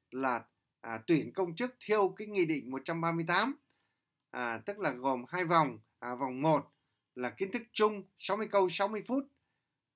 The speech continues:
à, tiếng Anh là ba mươi câu ba mươi phút nếu trắc nghiệm trên giấy là, à, môn tin phải thi thêm phần tin là mười lăm câu trên, à, trên ba mươi câu các bạn phải làm được, tức là phải làm được năm mươi phần trăm,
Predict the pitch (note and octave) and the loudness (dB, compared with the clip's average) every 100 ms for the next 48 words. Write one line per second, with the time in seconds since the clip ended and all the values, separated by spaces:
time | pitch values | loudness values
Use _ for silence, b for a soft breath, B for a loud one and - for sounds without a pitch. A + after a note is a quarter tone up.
0 | _ _ - A#2+ A#2 G3 G#3+ G3+ G3 G3 | _ _ -6 -6 -2 -2 2 2 0 -6
1 | _ - B2+ B2+ A#2+ F3 F#3 E3+ G3+ F#3+ | _ -12 -2 0 2 2 2 2 4 4
2 | F#3 F#3+ A3+ C4+ - _ C3+ E3 G#3+ A3+ | 2 0 -2 -2 -6 _ -4 -2 -2 -4
3 | A3 F#3 C#3 B2+ F#3 F3+ G3+ B3+ - _ | -2 -2 -2 -2 0 4 4 2 -8 _
4 | - C3+ B2+ A2+ A2 _ - _ _ _ | -8 -4 -2 -4 -10 _ -20 _ _ _
5 | _ - A2+ D3 G3 E3+ A3+ G#3+ - - | _ -14 -8 -4 -2 0 0 0 -8 -6
6 | F#3+ F#3 F3+ D3+ B2+ G#3 F#3 - _ _ | -4 -4 -4 -4 0 0 0 -8 _ _
7 | _ _ - B2+ B2+ B2+ E3 F3+ E3 _ | _ _ -6 -4 -2 0 0 -2 -6 _
8 | _ D3+ E3 E3 F3+ F3 F#3 F3+ E3+ _ | _ -10 -8 -2 0 2 0 0 -6 _
9 | _ _ _ C3+ C3 B2+ - F#3 F#3 F3+ | _ _ _ -10 -8 -8 -2 2 2 2
10 | F3 G3 F#3+ G3 G#3 C#3+ C#3 C#3+ B2+ D#3+ | 2 4 4 2 -2 -2 -2 -4 2 2
11 | - _ _ _ _ F3+ F#3+ E3 C#3 C#3 | 2 _ _ _ _ -10 0 0 0 -2
12 | C3+ B2+ A#2+ C#3 C#3 F3 F#3 E3 - F#3 | -2 -4 -8 -8 -4 -2 -2 -2 2 2
13 | F3+ | 2